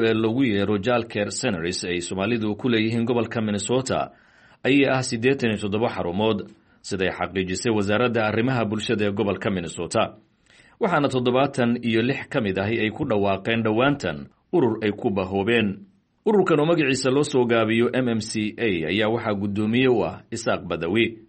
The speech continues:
Isaaq oo kulankii daafurka ururka aan ku kulannay ayaa sheegay in ujeeddada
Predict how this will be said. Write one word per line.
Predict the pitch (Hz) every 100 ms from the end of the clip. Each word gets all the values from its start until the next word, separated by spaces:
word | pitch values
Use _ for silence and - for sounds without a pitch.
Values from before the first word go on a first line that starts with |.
| -
Isaaq | 113 185 151
oo | 135
kulankii | 175 160 127 131
daafurka | 120 117 143 - 123
ururka | 135 110 117
aan | 107 110
ku | 131
kulannay | - 92 92 107
ayaa | 110 117 104
sheegay | - 104 120
in | 113 104
ujeeddada | 101 107 123